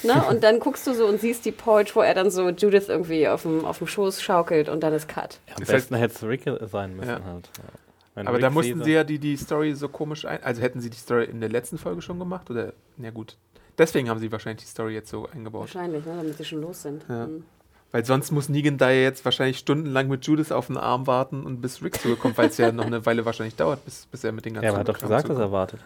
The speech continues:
Speaker 1: Ja.
Speaker 2: Ja, aber wartet der jetzt wirklich zwölf Stunden und trinkt mit Karl Limonade?
Speaker 1: Wird wahrscheinlich jetzt losgehen mit ihr, oder? Und sie als Faustpfand mitnehmen.
Speaker 2: Meinst du? Ich, das bessere Bild fände ich ja, wenn Rick tatsächlich zurückkommt. Na, obwohl, ja, doch. Ja, wenn er zurückkommt nach Alexandria und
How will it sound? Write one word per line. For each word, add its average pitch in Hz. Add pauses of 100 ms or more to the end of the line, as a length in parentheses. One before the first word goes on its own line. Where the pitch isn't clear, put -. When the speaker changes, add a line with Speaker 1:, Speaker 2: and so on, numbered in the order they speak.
Speaker 1:
Ja. 214 (340)
Speaker 2:
Ja, -
aber - (140)
wartet -
der 117
jetzt 107
wirklich 113
zwölf 113
Stunden 147 (100)
und 120
trinkt 127
mit 127
Karl 123
Limonade? 123
Speaker 1:
Wird 170
wahrscheinlich 170
jetzt 151
losgehen 160
mit 151
ihr, 147
oder? 226 (440)
Und 190
sie 170
als 156
Faustpfand 214
mitnehmen. -
Speaker 2:
Meinst -
du? 262 (680)
Ich, 151
das 123
bessere 160
Bild 165
fände 160
ich -
ja, 139
wenn 139
Rick 143
tatsächlich 135
zurückkommt. 127 (100)
Na, 127
obwohl, -
ja, 131
doch. 131 (1040)
Ja, 117 (140)
wenn 123
er 120
zurückkommt 139
nach 127
Alexandria 123
und 117